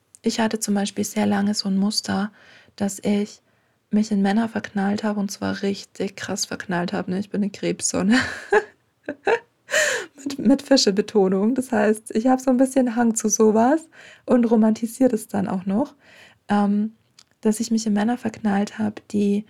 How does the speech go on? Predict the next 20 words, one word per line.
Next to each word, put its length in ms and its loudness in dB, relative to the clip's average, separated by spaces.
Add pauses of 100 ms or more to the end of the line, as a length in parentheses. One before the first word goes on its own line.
(760)
viele 260 0
Schmerzthemen 800 -2
mit 160 -4
sich 180 -6
getragen 640 -4
haben. 440 -12
So, 200 -18
sei 180 -4
es 100 -2
aus 140 -6
der 140 -8
Kindheit, 600 -4
sei 100 -8
es 100 -10
aus 140 -8
der 160 -6
Jugend, 580 0 (460)
ähm, 420 0 (480)
sei 440 -2
es 320 -6